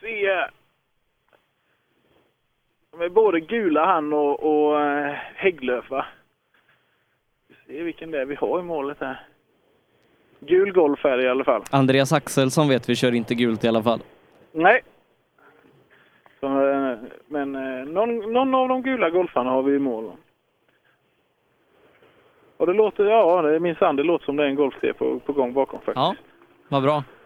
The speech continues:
Speaker 1: Ja.
Speaker 2: Du börjar bli duktig på, på
Speaker 1: Ja.
Speaker 2: att ly-, lyssna vad det är för typ av bil som kommer.
Speaker 1: Ja, himla bra.
Speaker 2: Honda hör du, va? Honda Civic.
Speaker 1: Honda hör jag, det hörs.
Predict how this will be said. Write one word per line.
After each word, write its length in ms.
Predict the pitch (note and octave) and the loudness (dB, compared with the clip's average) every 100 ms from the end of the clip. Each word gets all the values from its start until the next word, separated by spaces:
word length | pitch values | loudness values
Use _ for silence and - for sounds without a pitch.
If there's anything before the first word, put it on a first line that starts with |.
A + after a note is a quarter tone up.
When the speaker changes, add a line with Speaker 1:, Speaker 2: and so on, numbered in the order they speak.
| _ _ _ | _ _ _
Speaker 1:
Ja. 260 | D#3 D3+ G3 - - - - - - - - - - _ - | 2 4 4 -2 -10 -16 -20 -20 -20 -20 -20 -20 -20 _ -8
Speaker 2:
Du 100 | C3 | 0
börjar 180 | C#3+ | 0
bli 120 | C#3+ C#3 | 2 0
duktig 400 | D#3+ - - B2+ | 0 0 -2 2
på, 460 | D#3+ D3+ D3 C#3 - | 2 4 4 2 2
på 60 | C#3+ | 4
Speaker 1:
Ja. 60 | D3+ C#3 | 4 4
Speaker 2:
att 60 | C#3+ | 2
ly-, 100 | C#3+ | 2
lyssna 320 | D3 D3 - | 2 2 4
vad 120 | C3 | 4
det 40 | C3 | 4
är 20 | |
för 100 | B2+ | 2
typ 200 | C#3+ B2 | 0 2
av 80 | B2 | 4
bil 260 | C3 C#3+ | 2 2
som 160 | C3+ D3+ | 0 2
kommer. 360 | C#3+ A#2+ A2+ B2 - - - | 2 2 0 -4 -12 -20 -14
Speaker 1:
Ja, 160 | B2+ C#3 | -10 -6
himla 500 | - D#3 C3+ C3 C#3+ | -2 -2 -2 -2 0
bra. 240 | C3+ B2 - _ _ _ _ _ _ _ _ _ _ _ _ _ _ _ _ | 2 0 -2 _ _ _ _ _ _ _ _ _ _ _ _ _ _ _ _
Speaker 2:
Honda 440 | - F#3 C3 C3 | 0 2 2 2
hör 220 | F#3 D#3 | 2 2
du, 80 | A2+ | 0
va? 100 | G#2+ | -2
Honda 280 | A2 C3 B2+ | 0 0 0
Civic. 580 | C3+ A#2 A2 C3 - - - | -2 -4 -4 -4 -6 -20 -6
Speaker 1:
Honda 440 | - G3 F#3+ G#3+ | 2 4 4 4
hör 220 | G3 D#3+ | 6 4
jag, 140 | C3 C3+ | 4 4
det 180 | D#3+ D3 | 4 4
hörs. 240 | B2+ | 2